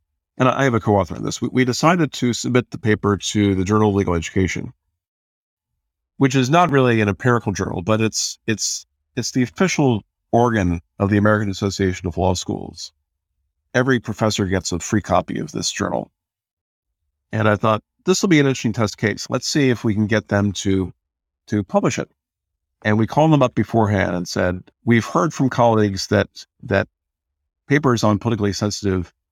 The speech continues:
topics tend to get buried in your editorial process. Can you commit to us in advance that you'll give this paper a fair and expeditious review?" And they thought about it for a while and said,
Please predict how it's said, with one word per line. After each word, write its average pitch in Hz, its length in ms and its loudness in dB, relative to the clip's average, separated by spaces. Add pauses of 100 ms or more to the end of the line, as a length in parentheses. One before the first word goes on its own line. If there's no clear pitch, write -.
(180)
topics 101 420 -2
tend 101 180 -2
to 95 40 -4
get 101 220 -6
buried 101 320 2
in 92 80 0
your 90 120 -2
editorial 92 400 -4
process. - 600 -6 (560)
Can 117 160 2
you 160 80 4
commit 139 340 -2
to 123 160 4
us 104 160 0
in 101 100 -2
advance 101 760 -2 (240)
that 104 180 -2
you'll 110 140 -2
give 107 180 -2
this 104 240 -2 (320)
paper 101 480 0
a - 40 -10
fair 98 360 2
and 92 80 0
expeditious 90 560 -6
review?" 113 400 -2 (1300)
And 101 160 0
they 101 60 0
thought 104 180 2
about 104 200 2
it 92 60 -6
for 98 140 -2
a 87 60 2
while 85 240 2
and 104 100 -2
said, 87 240 -2